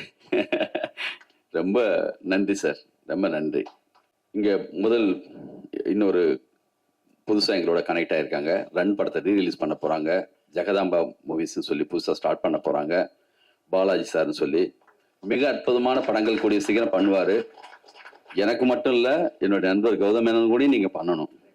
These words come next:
மிக சிறந்த, என்னை விட மிக சிறந்த இயக்குனராக கூட நீங்க பயணிக்கணும். எங்களோட எல்லாரும் நீங்க பயணிக்கணும்னு கேட்டுக்கிறேன். நன்றி. ஜின்னா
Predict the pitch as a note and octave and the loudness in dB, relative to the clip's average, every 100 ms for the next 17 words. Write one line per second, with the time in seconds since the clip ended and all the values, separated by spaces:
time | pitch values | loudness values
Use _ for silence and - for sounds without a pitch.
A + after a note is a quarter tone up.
0 | _ - F#2+ A2+ A2+ G#2 G2+ F2+ A2 B2+ | _ -4 0 0 0 0 2 2 2 2
1 | B2+ B2+ G2 F#2+ F#2 F#2 F2+ F2 F2+ F2 | 2 2 2 0 0 2 2 0 0 2
2 | F2+ F#2+ A2 F#2+ E2+ E2+ E2 D#2 F2 F#2 | 4 4 2 0 0 -2 -2 -4 -2 -2
3 | F#2+ - F#2 F#2+ G2+ F#2 G#2 A2 G#2+ F2 | -4 -8 -2 0 2 2 2 0 -2 -2
4 | E2+ E2+ E2+ F2+ - D#2 D2+ G#2 - _ | -6 -6 -8 -10 -10 -14 -14 -18 -18 _
5 | _ _ _ _ _ - F2 F#2 F2 E2+ | _ _ _ _ _ -6 -2 0 0 -2
6 | - - _ _ _ _ F2+ B2+ C#3+ - | -4 -20 _ _ _ _ -4 0 2 0